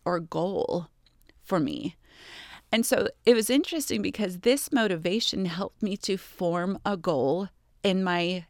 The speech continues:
indecision. Now, let's just be really clear. My ma-, my bad motivations were obvious too. I didn't want more on my plate. I didn't want to start something and flake out later on. I felt like I didn't have much to say, so why say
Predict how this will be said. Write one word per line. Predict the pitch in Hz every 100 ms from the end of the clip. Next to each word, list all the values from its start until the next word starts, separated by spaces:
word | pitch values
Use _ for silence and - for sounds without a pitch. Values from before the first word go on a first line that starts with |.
| -
indecision. | 180 165 165 226 240 - - 165 _ _ - - - - - -
Now, | 220 175 - -
let's | 208 208 -
just | 190 -
be | 175
really | 160 147
clear. | - 226 170
My | 170 165
ma-, | 170 175 185 -
my | 190 170
bad | 147 180 220 269
motivations | 226 170 156 - 151 - 170
were | 139 -
obvious | 151 135 143 156 -
too. | - - 160 - - - - - 202
I |
didn't | 226 -
want | 185 180 -
more | 185 175
on | 165
my | 151
plate. | 143 - 185 269 - - - - _ _ _ _ -
I |
didn't | 180 -
want | 185 170
to |
start | - - 196 -
something | 208 202 185 175 175 -
and | 170
flake | - 160 -
out | - -
later | 160 156
on. | 156 190 208 220 214 - - - - - - -
I | 196
felt | 220 -
like | 202 170
I |
didn't | 165 208 -
have | 190 190
much | 196 - -
to | 175
say, | - 185 180 190
so | - 170
why | 170 160 180
say | - 185